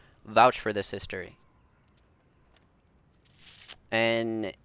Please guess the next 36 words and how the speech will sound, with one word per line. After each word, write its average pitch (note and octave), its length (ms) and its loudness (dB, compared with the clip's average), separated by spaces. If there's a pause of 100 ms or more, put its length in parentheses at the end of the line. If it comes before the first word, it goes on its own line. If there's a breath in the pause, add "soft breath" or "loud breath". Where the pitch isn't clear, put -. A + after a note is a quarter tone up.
(2500)
there's A#2 160 2
people B2+ 240 0
that A#2 180 8
fall A#2+ 260 10
off, A#2 320 10
there's A2+ 120 -8
people A2+ 240 -2
that A2 160 4
quit, G#2 420 2
there's F#2+ 140 -8
people G#2+ 220 -4
that G#2 180 -2
this, G#2+ 260 0
that, G#2 220 2
and E2+ 80 -4
the G2+ 60 -10
third, G#2+ 340 0 (240 soft breath)
but A2+ 100 -2
none B2+ 120 6
of C#3+ 60 4
those C#3+ 140 2
people C#3 260 -2
were C3 80 2
fucking C3+ 400 0
made C3 200 2
for - 100 -2
this F#2+ 140 0
shit. - 280 -2
If - 120 -8
you're C#3+ 120 2
still D#3+ 240 2
here C#3+ 420 2
and A#2+ 140 -2
you're B2+ 80 2
still C3 200 2
passionate, D3 600 4